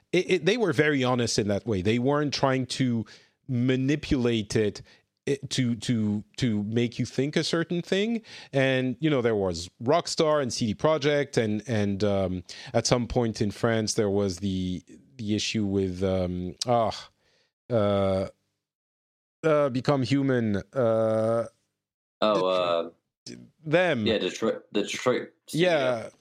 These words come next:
Speaker 1: the, oh my God, brain farts. Um, I'm, I'm furiously Googling right now.
Speaker 2: Quantic Dream.
Speaker 1: Quantic Dream, there you go.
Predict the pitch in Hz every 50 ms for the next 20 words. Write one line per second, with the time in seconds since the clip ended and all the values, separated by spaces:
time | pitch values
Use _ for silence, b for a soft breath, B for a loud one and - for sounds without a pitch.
0 | _ - 139 151 175 143 - - - 175 196 208 185 175 165 156 - 208 233 226
1 | 175 135 113 110 120 - _ 139 131 131 175 190 202 180 - 143 123 110 101 92
2 | - - - - b b b b b b b - - 127 127 127 123 123 120 123
3 | 123 123 123 127 - _ - - - - _ _ _ _ _ _ _ _ _ _
4 | _ _ _ _ _ _ _ _ _ _ _ 156 151 151 160 - 175 175 180 175
5 | 165 151 127 - - 120 131 - - - - 196 247 254 247 214 180 156 131 -
6 | - 147 143 131 117 107 131 156 165 156 131 135 120 120 117 113 110 113 117 117
7 | 110 110 - 131 120 117 110 101 95 95 - - 123 123 123 131 107 - 113 113
8 | 107 90 82 82 - - 135 139 139 - 147 123 107 104 107 104 95 90 90 110
9 | 117 110 101 85 92 85 82